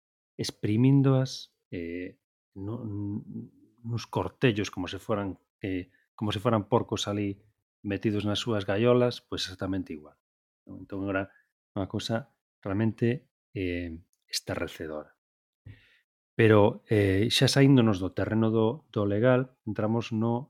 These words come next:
no revenge porn, nestas, eh, publicación por exparellas de vídeos gravados na intimidade para ser consumidos na intimidade,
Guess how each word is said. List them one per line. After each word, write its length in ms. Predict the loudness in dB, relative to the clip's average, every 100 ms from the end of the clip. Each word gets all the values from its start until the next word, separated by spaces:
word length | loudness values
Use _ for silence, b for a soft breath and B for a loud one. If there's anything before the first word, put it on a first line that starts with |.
| -6
no 160 | -6
revenge 400 | -4 -4 -6 -6
porn, 480 | -2 0 0 -2 -10 _
nestas, 640 | -8 -6 -6 -8 -8 -12
eh, 400 | -8 -6 -6 -10 _ _ -4
publicación 680 | -2 0 -2 2 2 2 2
por 200 | 0 0
exparellas 840 | -2 -6 -2 0 0 -2 -6 -8
de 220 | -10 -8
vídeos 320 | -4 -2 -2 -4
gravados 320 | -6 -6 -6
na 80 | -8
intimidade 480 | -8 -8 -6 -6
para 160 | -6 -10
ser 160 | -12 -12
consumidos 480 | -10 -10 -10 -10
na 80 | -14
intimidade, 580 | -16 -18 -12 -10 -10 -10